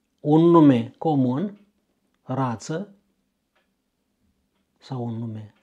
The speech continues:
propriu, care se poate transforma din nume comun, din substantiv comun, în substantiv propriu.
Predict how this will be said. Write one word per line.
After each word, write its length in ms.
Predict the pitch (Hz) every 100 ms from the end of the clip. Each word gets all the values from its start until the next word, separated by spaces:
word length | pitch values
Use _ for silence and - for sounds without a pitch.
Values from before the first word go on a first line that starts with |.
| _
propriu, 440 | 120 104 - 95 _ _ _ _ _ _
care 500 | - 135 123 123 117 _ _ _ _ _ _ _
se 120 | -
poate 340 | - 220 262
transforma 640 | 160 135 113 120 110 107 95
din 240 | 104 117
nume 240 | 139 120
comun, 480 | 104 101 95 110 180
din 120 | 135
substantiv 640 | 107 104 - 110 117 127 -
comun, 320 | 95 107 165
în 80 | 160
substantiv 640 | - 117 - 104 147 151 _ _ _ _
propriu. 380 | 147 101 -